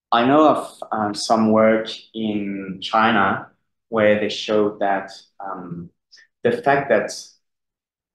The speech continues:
they were only looking at C O two, so that actually is very similar to what we were talking about with Keller. Um,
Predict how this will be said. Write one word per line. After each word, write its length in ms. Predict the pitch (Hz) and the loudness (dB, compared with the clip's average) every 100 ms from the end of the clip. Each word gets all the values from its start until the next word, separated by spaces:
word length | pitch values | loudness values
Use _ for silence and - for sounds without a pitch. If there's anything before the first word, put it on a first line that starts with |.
| _ _ _ | _ _ _
they 120 | 127 | 4
were 260 | 131 131 - | 6 4 2
only 220 | 147 156 | 4 6
looking 260 | 143 117 123 | 4 2 -2
at 140 | 113 | -4
C 200 | - 113 | -4 -2
O 80 | 104 | -2
two, 340 | - 139 180 - _ | 0 -2 -2 -12 _
so 440 | - 117 113 104 - | -2 2 2 0 0
that 180 | 123 | 0
actually 460 | 113 113 - 117 110 | 0 -4 -6 -4 -4
is 120 | 104 | -6
very 180 | 113 113 | -6 -6
similar 280 | 117 113 107 | -8 -10 -10
to 80 | 107 | -4
what 140 | 107 | -2
we 60 | 104 | 0
were 120 | 101 | -2
talking 300 | 101 113 - | -2 -6 -6
about 180 | 104 98 | -8 -8
with 160 | 101 - | -10 -6
Keller. 400 | 127 113 87 - _ _ _ _ 113 | -4 -4 -6 -14 _ _ _ _ -4
Um, 540 | 107 104 101 101 | -2 -2 -6 -8